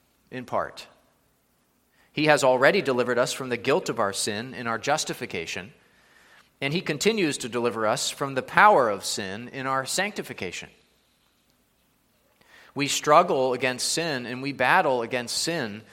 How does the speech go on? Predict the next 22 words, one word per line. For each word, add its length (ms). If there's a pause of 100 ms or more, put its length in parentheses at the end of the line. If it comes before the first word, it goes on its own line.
(340)
but 100
we're 160
not 220
alone 640 (160)
in 220
that 200
fight. 420 (1080)
Christ 640 (580)
is 220
with 220
us, 440 (1300)
and 100
he 120
is 120
faithful 800
and 160
merciful 680 (160)
and 180
powerful 760 (680)
to 120
help 260
us 320